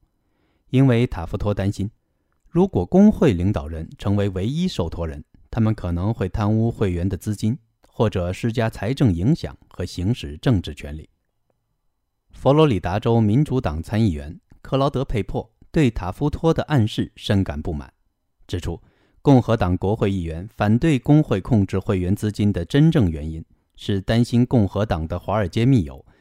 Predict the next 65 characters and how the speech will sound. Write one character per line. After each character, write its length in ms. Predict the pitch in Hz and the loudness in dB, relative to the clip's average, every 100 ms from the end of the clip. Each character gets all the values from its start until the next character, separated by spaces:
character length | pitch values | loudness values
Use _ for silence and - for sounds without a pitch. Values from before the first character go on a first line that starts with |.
| _ | _
可 140 | - - | -2 2
能 140 | 151 | 4
无 220 | 123 143 | 2 0
法 240 | 196 - 82 | -4 -6 -8
控 220 | - 92 | -2 -2
制 160 | 80 - - | -2 -14 -12
一 100 | 98 | -8
个 120 | 98 | -6
前 300 | - 90 101 | -6 -2 0
途 220 | 113 90 90 | -2 -4 -2
光 240 | 107 104 | 0 2
明 180 | 90 87 | 0 -2
的 100 | 82 | -6
投 220 | - 87 | -6 -6
资 160 | 90 92 | -6 -6
资 160 | 101 | -6
金 180 | 90 98 | -2 0
池， 260 | - 69 80 _ _ _ _ _ _ | -2 -6 -14 _ _ _ _ _ _
而 140 | - 123 | -2 0
这 160 | 127 | 0
个 120 | 101 95 | 0 -2
资 200 | 123 120 | -2 2
金 200 | 123 123 | 4 4
池 280 | - 85 - _ _ | 0 -10 -12 _ _
日 120 | 196 | 2
后 200 | 185 175 | 4 4
肯 280 | 135 98 87 | 0 -2 0
定 200 | 185 165 | 4 4
会 180 | 104 95 | 4 -2
发 220 | 92 101 | -2 -2
展 180 | 95 78 | -2 -4
成 160 | - 87 | -6 -6
为 140 | 87 | -4
一 80 | 95 | -6
股 240 | - 73 - - | -8 -16 -16 -4
不 120 | 107 | -4
可 160 | - | -4
忽 260 | 78 120 123 | -8 -2 -2
视 220 | 139 87 | -2 -6
的 100 | 76 | -8
力 160 | 76 71 | -12 -12
量。 160 | 67 _ _ _ _ _ _ _ _ _ _ _ _ _ _ _ _ _ _ | -16 _ _ _ _ _ _ _ _ _ _ _ _ _ _ _ _ _ _
修 240 | - 131 | 2 4
正 180 | 127 110 | 4 2
法 120 | 87 | 0
案 200 | 98 95 | 0 -2
获 160 | - 92 | -2 -6
得 100 | 90 | -2
通 220 | 101 107 | 0 0
过 140 | 98 | 0
后， 220 | - - _ _ _ _ | -8 -16 _ _ _ _
国 180 | - 190 | 2 4
会 220 | - 127 | 4 0
得 240 | - 117 | 2 2
以 160 | 147 90 | 2 0
推 220 | - 110 | -2 -4
翻 180 | 117 107 | 0 0
总 220 | 98 101 | 2 0
统 180 | 104 82 | 0 -4
的 100 | 87 | -4
第 180 | 101 120 | -2 0
二 140 | 101 | 0
次 160 | - 85 | -4 -8
否 180 | 78 73 | -10 -12
决， 240 | 78 80 | -14 -16